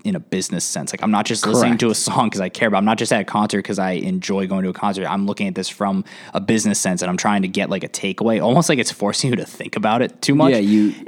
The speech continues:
Speaker 1: And
Speaker 2: you lose the love, like, you lose
Speaker 1: Yeah,
Speaker 2: the happiness
Speaker 1: yeah.
Speaker 2: that's
Speaker 1: And,
Speaker 2: derived.
Speaker 1: and, like, a lot of the happiness can be, still be derived from that kind of, like, thought process. Like, I think for me with golf, like,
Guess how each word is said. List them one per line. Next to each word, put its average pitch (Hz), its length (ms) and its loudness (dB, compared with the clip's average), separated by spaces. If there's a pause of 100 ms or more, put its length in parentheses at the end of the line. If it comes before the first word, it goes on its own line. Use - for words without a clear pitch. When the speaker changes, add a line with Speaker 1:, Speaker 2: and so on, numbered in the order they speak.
Speaker 1:
And 127 160 4
Speaker 2:
you 110 80 6
lose 127 300 4
the 101 220 4
love, 92 460 2
like, 92 100 4
you 135 60 8
lose 117 240 6
Speaker 1:
Yeah, 95 60 0
Speaker 2:
the 101 80 2
happiness 107 380 4
Speaker 1:
yeah. 120 180 4
Speaker 2:
that's 85 160 -2
Speaker 1:
And, - 40 -8
Speaker 2:
derived. 90 320 4
Speaker 1:
and, 175 220 4
like, 143 220 2 (280)
a 127 80 2
lot 120 280 4
of 170 80 2
the 131 80 0
happiness 110 500 2
can 113 240 2
be, 104 520 0
still - 320 -2
be 110 120 2
derived 95 480 0
from 131 380 0 (180)
that 107 240 2
kind 110 220 0
of, 87 80 -6
like, 78 120 -8
thought 92 360 -4
process. 131 500 2
Like, 104 380 0
I - 80 0
think 120 200 0
for 107 140 -2
me 107 240 2
with 98 220 -4
golf, 101 360 0
like, 90 280 -6